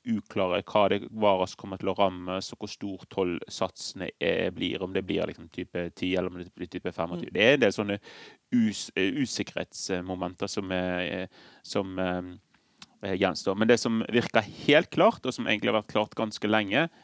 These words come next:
Speaker 1: det er at disse toll, eh, altså den nye tollen her, den kommer. Eh, noe annet
Speaker 2: Så det er
Speaker 1: her
Speaker 2: ikke noe
Speaker 1: tror jeg
Speaker 2: mye
Speaker 1: ville vært
Speaker 2: usikkerhet rundt det?
Speaker 1: Ja, jeg tror det ville vært en stor positiv overraskelse for markedet hvis det ikke kom.
Speaker 2: Men er det litt sånn at når de der to hundre milliardene kommer,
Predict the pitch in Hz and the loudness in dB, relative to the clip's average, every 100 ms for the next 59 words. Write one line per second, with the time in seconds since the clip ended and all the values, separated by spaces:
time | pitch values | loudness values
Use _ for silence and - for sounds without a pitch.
0 | - 117 107 104 - - 98 113 107 104 | 2 6 6 4 -2 -10 -2 -2 -2 -2
1 | 98 87 85 64 - - 98 98 98 101 | 0 0 0 0 -4 -4 -2 0 0 -2
2 | 92 90 95 85 87 107 117 - - - | -4 -2 -2 0 4 4 2 -2 -8 -8
3 | - - - - - - 101 101 90 101 | -12 -14 -20 -20 -10 -4 -4 -2 -2 -4
4 | - 127 135 165 113 113 - 101 107 127 | 2 6 8 8 6 6 6 6 4 4
5 | 139 123 127 - - - 80 90 113 127 | 2 -2 -2 -6 -12 0 4 4 4 4
6 | 113 110 110 107 104 - 107 107 107 101 | 4 6 6 6 4 2 -4 -2 -6 -8
7 | - 127 120 - - 104 - 101 107 101 | -4 -2 -2 -4 -6 -6 -6 -4 0 0
8 | 92 90 98 98 95 - 98 101 - - | -2 -6 -8 -4 -4 -4 -4 -4 -6 -12
9 | - - - - - - _ _ _ - | -10 -10 -10 -12 -14 -18 _ _ _ -20
10 | - - 226 180 180 185 185 185 165 175 | -6 4 10 10 10 6 6 4 6 6
11 | 165 170 165 180 160 135 151 151 127 135 | 8 8 6 4 2 4 4 6 6 4
12 | 143 131 147 160 | 2 4 6 4